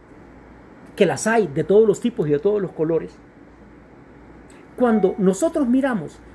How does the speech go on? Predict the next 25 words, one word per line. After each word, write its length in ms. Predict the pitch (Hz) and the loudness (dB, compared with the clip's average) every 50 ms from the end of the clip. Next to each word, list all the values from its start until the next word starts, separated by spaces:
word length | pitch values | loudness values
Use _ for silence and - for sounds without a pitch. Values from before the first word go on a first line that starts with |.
| - - - - | -20 -20 -10 -4
falsos 360 | 311 320 320 269 240 269 - | -2 -2 -2 -2 -2 -4 -4
profetas 720 | - - 208 196 - 339 339 330 - 311 294 - - - - - - - - - - - - - - - - | -2 -4 -4 -2 -2 -4 -4 -4 -6 -8 -10 -10 -14 -20 -20 -20 -20 -20 -20 -20 -20 -20 -20 -20 -20 -12 -4
que 280 | - 277 262 220 - - - - - - - | 2 4 4 4 2 -2 -12 -20 -20 -10 -4
lo 160 | 214 208 226 277 | 0 2 2 2
único 400 | 311 339 349 339 - - - - | 2 2 0 0 -2 -4 -6 -4
que 120 | - 294 | -2 -2
hacen 360 | 262 220 - - 165 151 147 - - | -2 -2 -4 -6 -8 -8 -8 -10 -6
es 320 | - 269 240 196 - - - - | 0 2 2 2 0 -2 -4 -4
apoyarse 600 | 202 202 196 190 220 285 311 311 233 - 226 185 | -2 0 0 0 2 2 2 0 0 0 0 0
en 60 | 175 | 2
pequeños 480 | - 202 202 294 311 311 302 240 - | 2 0 0 0 0 0 -2 -2 -2
trucos 360 | - - 349 311 - - 208 - | 0 2 2 2 2 0 -4 -2
psicológicos 800 | 220 - - 208 269 349 330 294 262 302 - - 294 - - - - - - - - - - | -2 0 2 2 2 2 0 -2 -4 -4 -4 -6 -8 -8 -10 -16 -20 -20 -20 -20 -20 -10 -4
para 280 | 294 285 285 277 269 | -2 -2 -2 -2 0
desbordar 840 | 247 269 262 202 202 214 247 254 247 247 233 233 - 311 302 294 285 262 | 0 0 -2 -2 -4 -4 -4 -4 -4 -4 -6 -4 -4 -4 -4 -4 -2 0
los 200 | 254 240 214 - | 0 0 2 2
sentidos 800 | - 214 196 196 185 - 311 311 294 247 175 131 - - - - - - - - - - - - - - - - - - - - - - 151 143 | 2 2 2 0 -2 -2 0 2 2 2 0 -2 -4 -10 -20 -20 -20 -20 -20 -20 -20 -20 -20 -20 -20 -20 -20 -20 -20 -20 -20 -20 -18 -12 0 4
de 140 | 196 202 202 | 4 4 6
los 360 | 180 160 151 127 - - - - - | 4 0 -4 -4 -8 -14 -20 -12 -8
pobres 640 | 254 311 294 269 240 196 175 147 - - - - - | -6 -6 -6 -4 -4 -4 -6 -6 -8 -16 -20 -14 -8
fieles 420 | 226 262 285 277 254 220 185 - | -6 -6 -6 -4 -4 -4 -4 -6
o 40 | 170 | -6
feligreses 600 | - 185 170 170 165 170 240 269 - - 220 - | -8 -8 -6 -6 -6 -6 -8 -8 -8 -8 -10 -6
que 160 | - 196 185 | -6 -4 -2
llevan 380 | 214 294 320 320 339 320 311 | 0 0 0 0 0 -2 -6